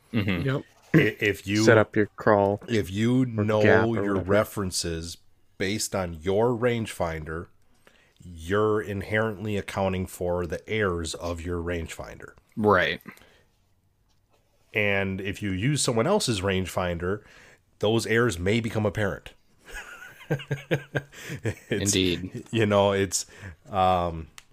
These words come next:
Speaker 3: in a lot of cases, it's gonna, with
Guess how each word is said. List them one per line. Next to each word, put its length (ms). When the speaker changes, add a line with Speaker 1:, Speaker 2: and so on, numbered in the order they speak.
Speaker 3:
in 80
a 60
lot 240
of 80
cases, 600
it's 240
gonna, 340
with 280